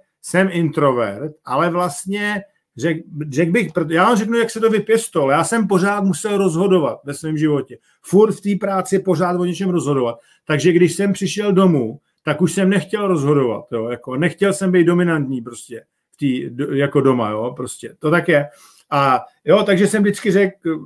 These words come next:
eh, rodině, "Dobrý, tak sobota, neděle, řekněte si, co budeme dělat," a tak, jo. A ono to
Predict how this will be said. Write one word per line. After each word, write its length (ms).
eh, 320
rodině, 400
"Dobrý, 400
tak 240
sobota, 440
neděle, 380
řekněte 400
si, 120
co 120
budeme 320
dělat," 260
a 80
tak, 260
jo. 100
A 80
ono 240
to 260